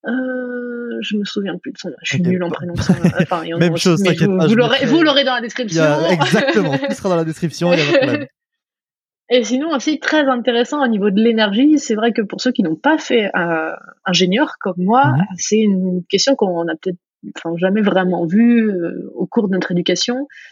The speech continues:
Speaker 1: qui est très intéressante, et c'est les cours, euh, des mines de Jean-Marc Jancovici.
Speaker 2: D'accord.
Speaker 1: Alors, euh, il est vraiment jusqu'au boutiste, Jean-Marc Jancovici, c'est-à-dire qu'il a, il a téléchargé ses vidéos, euh, en plus basse qualité.
Speaker 2: Ok.
Speaker 1: Donc,
Speaker 2: Ok.
Speaker 1: euh,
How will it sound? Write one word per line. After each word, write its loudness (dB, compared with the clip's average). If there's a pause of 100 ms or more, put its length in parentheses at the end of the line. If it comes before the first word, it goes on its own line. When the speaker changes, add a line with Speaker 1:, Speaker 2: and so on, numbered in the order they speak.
(160)
Speaker 1:
qui -4
est -12
très 0
intéressante, 0
et -2
c'est -2
les 0
cours, 0
euh, 2 (100)
des 4
mines 4
de 0
Jean-Marc 0
Jancovici. -2 (300)
Speaker 2:
D'accord. -2 (260)
Speaker 1:
Alors, 2
euh, 6
il 4
est 4
vraiment 2
jusqu'au 2
boutiste, 4
Jean-Marc 0
Jancovici, -4
c'est-à-dire -4
qu'il -4
a, 0
il 0
a 2
téléchargé 0
ses -4
vidéos, 0
euh, 0
en -8
plus -2
basse 2
qualité. 0
Speaker 2:
Ok. -10
Speaker 1:
Donc, -2
Speaker 2:
Ok. 2
Speaker 1:
euh, 2